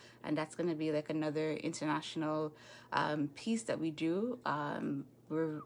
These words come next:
hoping to get a lot of support there for people on the panel. Um, obviously, we'll have a lot of work to do in the background for technical, uh, reasons, um, because we may have,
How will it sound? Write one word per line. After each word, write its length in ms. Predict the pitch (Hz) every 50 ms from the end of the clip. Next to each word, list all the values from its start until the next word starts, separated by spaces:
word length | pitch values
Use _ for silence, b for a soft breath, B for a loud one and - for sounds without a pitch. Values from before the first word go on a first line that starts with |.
| - -
hoping 300 | - - 180 - 170 165
to 80 | - 160
get 160 | 165 160 160
a 60 | 165
lot 200 | 165 165 165 165
of 80 | 165 -
support 420 | - - - - - 151 - -
there 160 | 160 160 160
for 140 | 160 - 156
people 360 | 151 - 151 151 - 156 147
on 120 | 151 139 143
the 60 | 139
panel. 580 | 143 - - 196 196 196 190 190 185 180 185 - B B B B B B B -
Um, 480 | - 147 160 160 156 151 151 151 - -
obviously, 320 | - 151 156 165 - 170 156
we'll 100 | 160 160
have 200 | - 151 151 156
a 60 | 160
lot 200 | 156 151 156 160
of 140 | 160 151 151
work 180 | 151 156 151 -
to 100 | - 151
do 80 | 156
in 80 | 156 147
the 80 | 147
background 560 | 147 - 156 156 151 - - 151 151 151 151 147
for 160 | - 151 151
technical, 880 | 151 - 175 151 - 156 147 - 156 156 160 160 156 156 160 160 - - -
uh, 360 | - 143 143 - - - - - -
reasons, 680 | - 180 202 202 190 - 190 185 180 185 180 - - - -
um, 640 | - 143 143 156 151 147 147 147 151 156 151 147 147 - - -
because 240 | - 180 160 139
we 60 | 165 156
may 120 | 151 151
have, 340 | 165 160 151 143 147 151 151